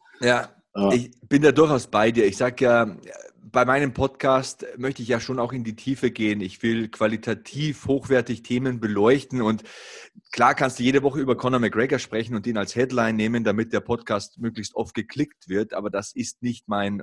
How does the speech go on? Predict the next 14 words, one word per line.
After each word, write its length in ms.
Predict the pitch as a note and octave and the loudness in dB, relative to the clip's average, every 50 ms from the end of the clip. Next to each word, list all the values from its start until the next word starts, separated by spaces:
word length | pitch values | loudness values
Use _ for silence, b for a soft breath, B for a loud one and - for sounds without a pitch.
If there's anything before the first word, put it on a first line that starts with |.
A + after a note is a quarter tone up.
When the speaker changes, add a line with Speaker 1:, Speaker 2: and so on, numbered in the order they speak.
| - | -10
Speaker 1:
vorrangiges 680 | - - A2+ A2 G#2+ G#2+ A2 A2 G#2 F#2 G2 F#2+ - | -6 0 0 0 0 0 -2 -2 -4 -6 -10 -14 -12
Ziel. 280 | - - C3+ C3 A#2+ A2+ | -10 -2 0 0 0 0
Trotzdem 380 | - A#2+ B2 B2 - C#3+ C3+ B2+ | 0 -2 -2 0 2 0 2 2
Speaker 2:
Nee. 220 | F2 F2+ F#2 F#2 - - - _ | 4 4 2 2 0 -4 -18 _
Speaker 1:
st-, 160 | - B2 C3 | -6 -4 -4
stelle 200 | B2 - C3 C3 | 0 0 2 2
ich 60 | C3+ | 2
mir 140 | C3+ C#3+ C3+ | 2 2 2
bei 340 | - A#2+ A#2+ A2+ A2+ - - | 4 4 2 2 2 -2 -4
Conor 200 | - C3+ C3+ C3 | -4 -4 -2 -2
McGregor 420 | B2+ A#2 - A#2 A#2+ C3 C#3 B2+ | -2 -2 0 -2 -2 0 -2 -2
halt 160 | B2 A#2+ A#2+ - | -2 -2 -4 -6
die 80 | A2 | -12
Frage 600 | - - - F#2+ F#2 - B2+ B2+ C#3+ C#3 B2+ B2 | -14 -8 -2 0 2 2 4 6 6 4 4 4